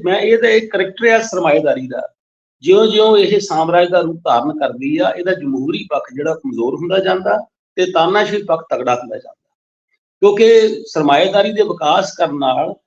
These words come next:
ਇਹਦੇ ਗਰਭ ਦੇ ਵਿੱਚ ਜਿਹੜੀਆਂ ਪਈਆਂ ਵਿਰੋਧਤਾ ਆਈਆਂ, ਉਹ ਤਿੱਖੀਆਂ ਹੋਣੀਆਂ ਤੇ ਬੇਕਾਰੀ ਵੱਧਦੀ ਆ, ਮਹਿੰਗਾਈ ਵੱਧਦੀ ਆ, ਲੋਕਾਂ ਦਾ ਦੁਰਦਸ਼ਾ ਵੱਧਦੀ, ਚੰਦ ਲੋਕਾਂ ਕੋਲ ਪੂੰਜੀ ਪਹੁੰਚ ਜਾਂਦੀ ਆ,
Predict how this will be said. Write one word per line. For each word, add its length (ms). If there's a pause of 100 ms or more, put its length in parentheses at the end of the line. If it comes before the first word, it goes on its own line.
(320)
ਇਹਦੇ 220
ਗਰਭ 260
ਦੇ 120
ਵਿੱਚ 140
ਜਿਹੜੀਆਂ 260
ਪਈਆਂ 280
ਵਿਰੋਧਤਾ 460
ਆਈਆਂ, 240
ਉਹ 260
ਤਿੱਖੀਆਂ 340
ਹੋਣੀਆਂ 380
ਤੇ 120
ਬੇਕਾਰੀ 520
ਵੱਧਦੀ 420
ਆ, 140
ਮਹਿੰਗਾਈ 480
ਵੱਧਦੀ 440
ਆ, 260 (320)
ਲੋਕਾਂ 260
ਦਾ 100
ਦੁਰਦਸ਼ਾ 420
ਵੱਧਦੀ, 320
ਚੰਦ 320
ਲੋਕਾਂ 500
ਕੋਲ 200
ਪੂੰਜੀ 400
ਪਹੁੰਚ 300
ਜਾਂਦੀ 380
ਆ, 160